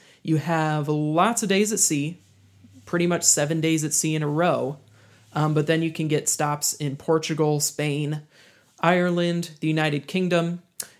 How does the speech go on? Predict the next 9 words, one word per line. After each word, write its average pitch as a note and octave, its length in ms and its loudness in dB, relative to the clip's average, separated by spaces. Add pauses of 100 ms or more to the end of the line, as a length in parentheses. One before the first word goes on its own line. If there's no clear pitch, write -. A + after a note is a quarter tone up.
(120)
and D#3 140 2
if D3+ 140 -2
you're D#3 100 0
heading D#3 280 0
back F3 600 -2
to D3 480 0
the D3 560 -2 (400)
United D3+ 480 0
States, - 600 -2